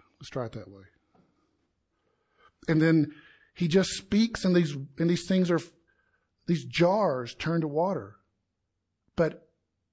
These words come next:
even before that, look at the end of verse seven.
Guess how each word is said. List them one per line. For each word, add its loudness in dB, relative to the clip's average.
even 0
before 0
that, -4
look -2
at -4
the -2
end 2
of -2
verse -8
seven. -6